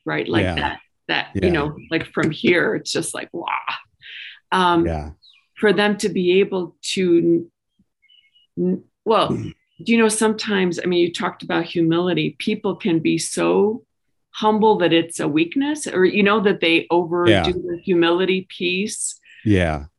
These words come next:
Speaker 1: And that was the case with this wonderful person, and helping them to get comfortable with they really are more than they're presenting, and how it's their, um,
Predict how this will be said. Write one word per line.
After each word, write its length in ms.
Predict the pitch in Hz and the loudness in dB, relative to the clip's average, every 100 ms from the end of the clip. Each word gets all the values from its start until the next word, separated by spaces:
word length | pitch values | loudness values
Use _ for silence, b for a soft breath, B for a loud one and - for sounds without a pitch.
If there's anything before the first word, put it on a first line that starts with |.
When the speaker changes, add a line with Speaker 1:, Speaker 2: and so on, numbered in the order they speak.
| _ _ _ _ _ _ _ _ - | _ _ _ _ _ _ _ _ -6
Speaker 1:
And 220 | 185 185 | -2 0
that 160 | 185 180 | 0 0
was 180 | 202 165 | -2 -2
the 120 | 180 | -4
case 500 | - 196 175 170 - | -4 -2 -2 -2 -4
with 240 | 175 170 | -4 -2
this 260 | 175 - - | -2 -2 -2
wonderful 580 | 170 180 185 - 170 165 | -2 0 -2 0 -2 -2
person, 580 | - 285 370 - 156 151 | -2 -2 -2 -2 -2 -2
and 720 | - 175 175 170 170 170 - _ _ _ _ | -2 -2 0 2 2 0 -4 _ _ _ _
helping 540 | - 208 208 208 196 170 | -4 0 0 2 2 2
them 200 | 180 180 | 0 0
to 80 | |
get 300 | 170 175 165 | -2 -2 -4
comfortable 880 | - 190 185 - 180 160 165 170 165 | -8 -8 -8 -8 -8 -4 0 0 0
with 380 | 147 160 160 165 _ _ _ b b b b b b | 2 2 0 -2 _ _ _ b b b b b b
they 200 | 151 185 | -2 2
really 340 | 175 196 180 165 | 6 6 6 6
are 600 | 165 170 160 95 139 - _ _ - 190 _ - | 6 2 2 -2 -6 -14 _ _ -20 -20 _ -8
more 260 | 180 180 180 | -2 0 2
than 180 | 170 165 | 2 0
they're 160 | 165 | 0
presenting, 960 | 160 - 156 156 160 165 151 147 147 - | -4 -4 -4 -2 -2 -4 -6 -6 -6 -2
and 260 | 160 156 - - - | -2 -2 -8 -18 -14
how 400 | - 185 175 - | -6 -2 0 0
it's 400 | - 175 170 - | 2 2 0 -4
their, 540 | - 175 170 170 - - b b b _ | -2 0 2 0 -2 -8 b b b _
um, 420 | 175 165 165 170 | -6 -4 -4 -6